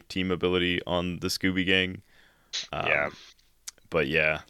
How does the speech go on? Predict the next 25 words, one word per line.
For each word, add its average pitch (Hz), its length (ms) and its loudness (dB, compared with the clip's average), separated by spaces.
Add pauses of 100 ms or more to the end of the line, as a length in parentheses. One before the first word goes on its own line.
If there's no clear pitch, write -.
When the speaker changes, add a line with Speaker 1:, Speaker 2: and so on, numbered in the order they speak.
(100)
Speaker 1:
something, 101 460 0
something 139 340 2
cool 117 320 4
like, 82 460 4
yeah, 87 300 4 (200)
an 82 160 -2
outwit, 85 580 0 (800)
uh, 76 240 -4
opposing 85 380 0
characters 85 420 0
targeted 80 480 0
by 80 140 4
this 80 160 -4
outwit 76 340 0
can't 78 240 -2
use 76 240 -6
protected - 400 -4
outwit, 69 380 -2
like, 78 160 -4
until - 240 -4
their 76 120 -2
next 73 220 -4
turn 80 260 -6
or 85 120 -4
something. 87 400 -6